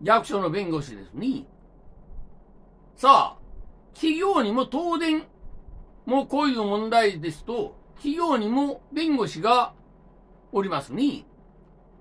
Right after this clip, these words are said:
企業の弁護士業者に対して、役所の弁護士が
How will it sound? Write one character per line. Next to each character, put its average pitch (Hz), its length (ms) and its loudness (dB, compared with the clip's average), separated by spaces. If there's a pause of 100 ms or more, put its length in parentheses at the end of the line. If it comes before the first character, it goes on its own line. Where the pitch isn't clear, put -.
(880)
企 262 220 -2
業 330 240 4
の 196 160 2
弁 285 280 4
護 262 120 4
士 254 180 -4
業 254 260 -2
者 185 200 -4
に 165 100 -8
対 214 260 0
し - 100 -14
て、 - 180 -14 (1000)
役 285 260 8
所 349 160 -2
の 330 320 2 (840)
弁 311 200 2
護 226 120 2
士 143 120 -6
が 220 320 4